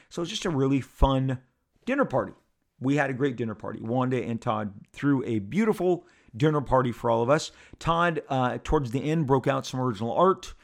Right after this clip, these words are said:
went into a room, brought some out, showed me the New Mutants covers that he still had that we inked,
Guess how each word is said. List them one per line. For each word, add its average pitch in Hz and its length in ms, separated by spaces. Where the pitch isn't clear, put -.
went 127 180
into 110 200
a 107 40
room, 170 400
brought 127 220
some - 160
out, 170 340
showed 135 280
me 123 180
the 113 120
New 120 200
Mutants 131 400
covers 127 420
that 113 100
he 123 100
still 113 260
had 131 240
that 113 80
we 117 200
inked, 156 240